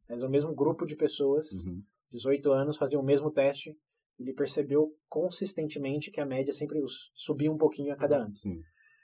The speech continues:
Speaker 1: É,
Speaker 2: Não, eu
Speaker 1: então
Speaker 2: cheguei, eu, eu cheguei a ver isso, eu acho que de,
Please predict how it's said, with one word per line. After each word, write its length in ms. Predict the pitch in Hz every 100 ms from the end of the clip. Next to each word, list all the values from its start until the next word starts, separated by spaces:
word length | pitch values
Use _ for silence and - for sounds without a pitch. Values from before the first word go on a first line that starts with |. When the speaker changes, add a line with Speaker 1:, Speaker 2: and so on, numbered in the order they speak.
| _ _ _ -
Speaker 1:
É, 140 | 120
Speaker 2:
Não, 60 | 117
eu 60 | 113
Speaker 1:
então 180 | 113 190 135
Speaker 2:
cheguei, 160 | 156
eu, 140 | 180 165
eu 120 | 160
cheguei 200 | 170 175
a 60 |
ver 120 | 139 104
isso, 300 | 98 - 90
eu 40 |
acho 200 | 85 -
que 160 | - 82
de, 380 | 82 80 78